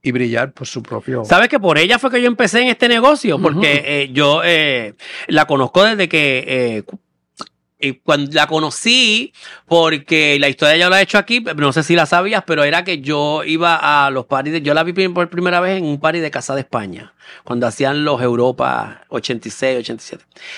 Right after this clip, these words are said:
Speaker 2: Y allá la vi. Y lo vi, obviamente, de Jorge, de nene. Y ahí, pues, si-, luego, una amiga mía, eh, yo le pregunto, yo, "Mira, estoy buscando una persona que me grabe música", en aquel momento New Wave, pero realmente el género, todo el mundo sabe, lo he dicho aquí, se llama Italo Disco.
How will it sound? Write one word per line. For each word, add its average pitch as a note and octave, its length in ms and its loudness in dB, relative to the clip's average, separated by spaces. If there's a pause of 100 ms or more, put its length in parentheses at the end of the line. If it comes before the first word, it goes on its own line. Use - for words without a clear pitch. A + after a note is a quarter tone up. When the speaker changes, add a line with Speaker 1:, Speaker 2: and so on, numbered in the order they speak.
(140)
Speaker 2:
Y C#3 80 -4
allá C3 200 0
la D3 120 4
vi. A2+ 260 -6 (360)
Y C3+ 60 -2
lo C#3+ 140 4
vi, C#3 140 2
obviamente, D#3 400 2
de F3+ 100 2
Jorge, A2 440 0
de G#2+ 120 -8
nene. G#2 320 -6
Y G#2 80 -4
ahí, G#2+ 180 -2
pues, E3+ 220 0 (300)
si-, - 260 -12
luego, F#3 460 2
una D3+ 200 -4
amiga E3+ 260 -2
mía, F3 440 -4 (260)
eh, B2+ 360 -4
yo B2+ 100 -2
le C3 80 0
pregunto, D#3+ 380 -2
yo, D#3 80 -2
"Mira, A#3 180 -2
estoy A3+ 140 -2
buscando C#4 240 -2
una C4 120 0
persona A3 400 -2
que G#3 80 -2
me F#3 140 0
grabe D#3+ 240 0
música", F3 920 0
en D#3+ 60 -4
aquel C#3+ 220 -4
momento D#3 380 -4
New D#3+ 220 -4
Wave, E3 240 0
pero C#3+ 200 2
realmente B2+ 460 -2
el D#3 120 -2
género, C3 320 0
todo C#3+ 120 0
el C#3+ 60 0
mundo D3 160 -2
sabe, C#3+ 220 0
lo D3 80 0
he - 20 2
dicho D3 180 -2
aquí, E3+ 140 -4
se E3 100 -4
llama B2+ 180 -2
Italo D#3 280 -4
Disco. D3 420 -6